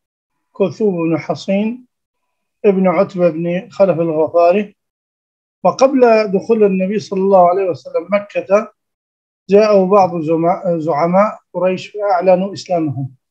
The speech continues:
منهم، آه، ابن عمه أبو سفيان بن الحارث بن عبد المطلب، أخو الرسول ص-، أخو الرسول صلى الله عليه وسلم من الرضاعة.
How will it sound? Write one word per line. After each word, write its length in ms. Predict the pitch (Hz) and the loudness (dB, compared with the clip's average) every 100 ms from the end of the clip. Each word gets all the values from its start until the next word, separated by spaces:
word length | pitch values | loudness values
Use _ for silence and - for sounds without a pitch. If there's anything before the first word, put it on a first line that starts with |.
| _ _ _ _ _ _ _ _ _ _ _ | _ _ _ _ _ _ _ _ _ _ _
منهم، 480 | 214 196 220 220 - - | 0 4 4 2 -4 -2
آه، 280 | 190 185 190 | 4 4 4
ابن 200 | 190 190 | 0 0
عمه 480 | 165 214 208 160 165 185 | 0 0 0 0 -2 -6
أبو 160 | 185 180 | -6 -6
سفيان 580 | - 165 202 208 190 170 | -6 -8 2 4 4 0
بن 120 | 165 | -4
الحارث 520 | 156 - 190 175 175 _ - | -6 0 2 2 -2 _ -16
بن 160 | 165 165 | -10 -8
عبد 240 | 147 156 | -8 -6
المطلب، 640 | 165 180 180 170 143 127 _ _ _ _ _ _ _ _ _ _ _ | -6 -6 -2 -2 -2 -4 _ _ _ _ _ _ _ _ _ _ _
أخو 180 | 185 185 | -2 0
الرسول 340 | 175 151 196 | -2 -2 -6
ص-، 260 | 147 180 - | -6 -6 -8
أخو 300 | 175 180 - | -10 -12 -6
الرسول 340 | 180 170 - 165 | -4 -4 -4 -8
صلى 240 | 180 170 | -4 0
الله 220 | 170 165 | 2 2
عليه 180 | 156 165 | 2 0
وسلم 320 | 156 185 165 | -4 -2 -2
من 180 | 160 165 | -2 0
الرضاعة. 600 | 156 143 147 165 131 123 | 0 0 2 2 2 -4